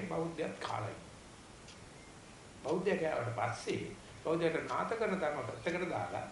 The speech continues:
අනාථ කරන ධර්මයකට බෞද්ධයත් ගෙනියලා තියෙනවා. ඒතර බෞද්ධයටත් ගැළවිල්ලක් නැහැ. ඒක නිසා මෑතකදී දෙතුන් දෙනෙක්ම ලියලා තිබුණා මේ විද්‍යාව කියන දෙවැත්තක පෙන ආයුධේ පාවිච්චියට ගන්න එපා කාටවත් ගහන්න. ඕක අපිට කැපේ.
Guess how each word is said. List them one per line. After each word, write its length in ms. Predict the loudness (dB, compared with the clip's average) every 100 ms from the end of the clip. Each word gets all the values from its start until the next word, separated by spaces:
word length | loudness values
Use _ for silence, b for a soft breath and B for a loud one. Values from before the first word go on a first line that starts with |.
| -10 -12 -4
අනාථ 400 | 2 4 4 4
කරන 220 | 2 2
ධර්මයකට 440 | 0 -2 -2 -2
බෞද්ධයත් 380 | 0 -2 -2 -4
ගෙනියලා 360 | -4 -6 -6 -6
තියෙනවා. 400 | -10 -12 -14 -14 -16 -16 -16 -14
ඒතර 240 | -4 0 2
බෞද්ධයටත් 580 | 4 2 4 4 4 2
ගැළවිල්ලක් 540 | 0 0 0 -2 -4
නැහැ. 260 | -6 -6 -8 -14 -16 -16 -16 -16 -16 -14 -8
ඒක 180 | -4 0
නිසා 300 | 0 0 0
මෑතකදී 600 | 0 0 -2 -2 0 0
දෙතුන් 320 | -2 -2 -2
දෙනෙක්ම 320 | 0 -2 -2
ලියලා 260 | 0 2 2
තිබුණා 360 | 0 -2 -4 -8 -10 B B B
මේ 180 | -8 -4
විද්‍යාව 460 | -2 0 4 6 6
කියන 260 | 4 0 2
දෙවැත්තක 380 | 0 0 -2 -4
පෙන 180 | -2 0
ආයුධේ 380 | 0 0 0
පාවිච්චියට 500 | 0 2 2 0 -2
ගන්න 260 | 0 -2 -2
එපා 300 | -2 2 2
කාටවත් 460 | 4 2 4 0 2
ගහන්න. 340 | 0 0 -2 -2
ඕක 200 | 0 0
අපිට 300 | 0 0 -2
කැපේ. 280 | -4 -8